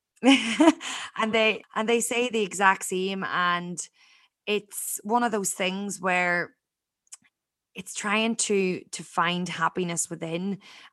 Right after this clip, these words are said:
And I think that is the downside of social media, is that people more than ever, like, all eyes are on Australia at the minute. Everyone sees it because of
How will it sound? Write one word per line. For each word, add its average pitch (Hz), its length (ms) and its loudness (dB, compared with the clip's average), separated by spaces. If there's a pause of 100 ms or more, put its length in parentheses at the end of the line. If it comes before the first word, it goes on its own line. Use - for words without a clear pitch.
And 185 160 0
I 196 140 -4
think 214 380 -6
that 175 200 6
is 170 220 -4
the 190 100 -4
downside 175 580 0
of 160 80 -8
social 170 360 -6
media, 165 440 -4
is 170 280 -6
that 165 260 4 (680)
people 208 500 0
more 185 300 0
than 180 120 -4
ever, 175 480 0 (240)
like, 190 280 -4 (120)
all 226 200 8
eyes 180 260 4
are 185 80 -2
on 170 100 -2
Australia 165 380 -4
at - 140 -2
the 175 80 -6
minute. 175 360 -6
Everyone 180 520 0
sees 165 360 -4
it 175 220 -8
because 170 540 -4
of 156 400 -4